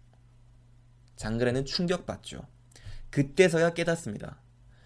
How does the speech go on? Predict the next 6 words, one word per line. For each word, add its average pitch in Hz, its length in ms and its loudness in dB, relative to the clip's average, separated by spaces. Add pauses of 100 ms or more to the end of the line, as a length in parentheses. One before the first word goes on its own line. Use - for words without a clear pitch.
(280)
디테일을 185 760 2
전부 185 440 2
놓치고 135 480 4
있었다는 104 460 -6
것. - 160 -14 (1200)
내가 117 260 4